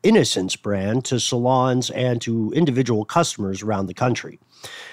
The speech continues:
Both of these exporters are located in the Xinjiang region, which is in the far west of China. Over the past four years,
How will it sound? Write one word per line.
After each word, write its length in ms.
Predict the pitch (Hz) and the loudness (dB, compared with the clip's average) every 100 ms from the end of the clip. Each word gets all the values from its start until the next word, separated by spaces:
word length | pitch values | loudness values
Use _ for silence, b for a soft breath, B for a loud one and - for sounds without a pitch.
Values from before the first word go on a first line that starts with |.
| B - | B 2
Both 200 | 262 185 | 4 4
of 100 | 131 | 4
these 200 | 143 127 | 4 4
exporters 540 | 131 - 135 120 123 | 2 0 2 2 4
are 120 | 113 110 | 2 4
located 640 | 143 151 156 135 135 131 B B - | 2 2 2 4 4 2 B B 0
in 260 | 135 127 | 2 2
the 260 | 120 113 110 | 2 0 -2
Xinjiang 720 | - - 175 160 139 110 104 | -2 2 4 4 4 2 0
region, 500 | 98 92 - 80 85 | -2 -4 -6 -10 -2
which 220 | 131 - | 0 2
is 240 | 127 113 117 | 2 2 0
in 240 | 113 104 | 0 0
the 100 | 101 | -4
far 340 | - 160 160 | 0 4 6
west 420 | 127 123 120 - 95 | 4 2 0 -2 -8
of 100 | 90 | -2
China. 480 | - 127 104 78 - B B B B B - | 2 2 2 -2 -12 B B B B B 0
Over 180 | 180 165 | 4 4
the 80 | |
past 320 | 143 175 170 - | 6 4 4 0
four 280 | 165 165 | 2 2
years, 540 | 131 175 208 120 127 | 4 4 4 4 0